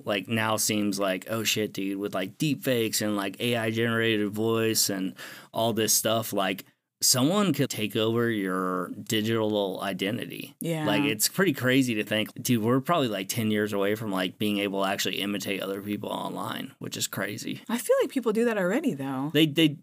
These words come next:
Speaker 1: they do, but it's still a little wonky.
Speaker 2: Well, you know what I think is scary is the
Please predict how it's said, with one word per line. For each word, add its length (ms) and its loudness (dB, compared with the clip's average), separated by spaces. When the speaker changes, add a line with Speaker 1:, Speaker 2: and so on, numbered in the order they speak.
Speaker 1:
they 160 4
do, 640 4
but 180 2
it's 140 4
still 340 4
a 120 4
little 320 2
wonky. 640 -8
Speaker 2:
Well, 220 4
you 100 2
know 140 4
what 120 6
I 80 2
think 160 0
is 120 0
scary 600 -4
is 320 2
the 480 0